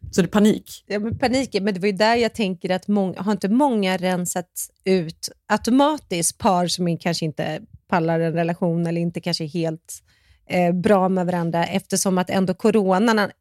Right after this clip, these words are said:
Speaker 2: eh, har gjort sitt. Alltså att nu måste ju ändå många
Speaker 1: Ja, det kanske är
Speaker 2: skils-
Speaker 1: färre nu
Speaker 2: Alltså
Speaker 1: då,
Speaker 2: det är
Speaker 1: menar du,
Speaker 2: färre.
Speaker 1: än,
Speaker 2: Jag
Speaker 1: än
Speaker 2: tänker den här
Speaker 1: annars?
Speaker 2: sommaren är nog liksom... Då har folk nu ganska bra för att folk har redan liksom te-, testat och gjort den där liksom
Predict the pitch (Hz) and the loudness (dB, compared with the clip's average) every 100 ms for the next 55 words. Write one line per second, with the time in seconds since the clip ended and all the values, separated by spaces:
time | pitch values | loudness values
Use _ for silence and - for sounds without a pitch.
0 | _ 196 185 185 185 180 170 - 190 - | _ 2 4 4 4 2 0 0 -2 -4
1 | - - - - _ _ _ - 220 214 | -14 -14 -18 -20 _ _ _ 0 2 2
2 | 214 208 233 240 285 233 214 190 185 185 | 0 2 4 6 4 4 2 2 2 4
3 | 190 190 220 302 - 302 415 233 175 233 | 4 4 4 4 4 2 4 4 4 4
4 | 254 254 269 - 294 156 269 156 151 156 | 4 4 2 4 4 4 4 2 2 2
5 | 185 - 392 311 226 208 202 190 180 - | 2 2 0 0 0 0 0 0 -2 -6
6 | 190 196 196 175 175 _ _ _ - 233 | -4 -2 -2 -6 -8 _ _ _ -2 0
7 | 302 320 240 214 196 180 208 190 - 170 | 2 2 -2 -2 -4 -2 -2 -2 -4 -4
8 | 175 254 349 226 170 - 175 - 196 - | -2 0 2 2 0 -4 -6 -2 -2 0
9 | 269 233 190 175 180 - 165 - 208 175 | 0 0 0 -2 -2 -4 -6 -4 -4 -4
10 | - - 208 - - 240 - 190 208 269 | -12 -6 -4 -2 -2 -4 -4 -2 0 -2
11 | - 233 196 165 170 175 170 170 | -2 -2 0 0 -4 -4 -4 -4